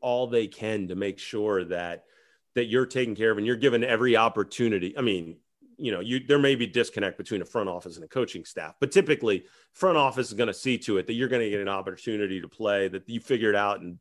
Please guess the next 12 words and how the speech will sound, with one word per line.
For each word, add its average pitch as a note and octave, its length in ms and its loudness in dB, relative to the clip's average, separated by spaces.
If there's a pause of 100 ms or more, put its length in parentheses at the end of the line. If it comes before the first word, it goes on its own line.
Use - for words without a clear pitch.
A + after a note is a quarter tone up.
during G#2 240 2
your F#2+ 140 0
rookie G2+ 280 -4
deal, F#2+ 280 -2
all F#2+ 220 0
that. F#2+ 340 -4 (420)
Your B3 100 -2
second E3+ 300 -2
round D#3+ 160 0
pick, D#3 260 2 (380)
non-guaranteed C#3+ 760 2
deal, C3+ 580 2